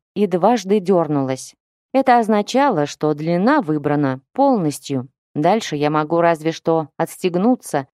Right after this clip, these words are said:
и лезть на свой страх и риск. Коротковато у них снаряжение. Плохо подготовились. Не зачёт. Своим студентам я бы вставила за такое по первое число.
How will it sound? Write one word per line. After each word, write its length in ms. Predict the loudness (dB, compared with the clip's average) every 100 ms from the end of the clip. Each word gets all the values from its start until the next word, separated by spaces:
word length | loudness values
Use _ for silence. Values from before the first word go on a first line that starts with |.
| -4
и 180 | 0 2
лезть 520 | 2 2 0 -10 -18 -4
на 160 | 0 0
свой 320 | 0 0 0
страх 560 | -2 -2 0 0 -4 -8
и 120 | -2
риск. 420 | -2 -4 -8 -14 -20 _ _ -2
Коротковато 760 | 0 0 0 2 4 4 2
у 140 | 2
них 240 | 2 0 -2
снаряжение. 880 | -2 0 0 0 0 0 0 -2 -8 _
Плохо 360 | -4 0 0 0
подготовились. 920 | -2 0 0 2 0 0 -4 -8 -16 _ -2
Не 240 | 2 2
зачёт. 600 | 4 2 2 -2 -2 -10 _ _ _
Своим 360 | -4 0 2 0
студентам 600 | -2 -2 2 0 0 -2
я 220 | 2 0
бы 140 | 0 -2
вставила 560 | -2 0 2 2 0
за 100 | -2
такое 460 | -2 0 0 2 0
по 220 | 2 0
первое 600 | 0 0 2 2 0 0
число. 640 | -4 -6 -4 -2 0 -2